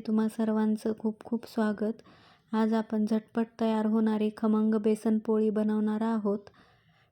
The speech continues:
तर त्यासाठी इथे मी एक वाटी बेसन पीठ चाळून घेतलंय. त्यामध्ये एक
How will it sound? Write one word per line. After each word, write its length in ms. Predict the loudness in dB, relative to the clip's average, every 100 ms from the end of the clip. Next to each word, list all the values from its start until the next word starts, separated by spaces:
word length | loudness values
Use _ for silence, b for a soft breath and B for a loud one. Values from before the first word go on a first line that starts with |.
| _
तर 140 | -4 -2
त्यासाठी 500 | -4 0 -2 0 0
इथे 200 | 0 0
मी 160 | 2 2 2
एक 240 | -2 0
वाटी 300 | -2 -2 -2
बेसन 380 | 2 0 2 -2
पीठ 200 | 0 -2
चाळून 440 | -2 -2 0 2 2
घेतलंय. 500 | 0 0 -2 -2 -6 _ _ _ _ _ _ _ _ _ _ _ _ _ _ _ _ _ _ _ _ _ _ _ _ _ _
त्यामध्ये 400 | 0 2 2 0 0
एक 200 | -2 -4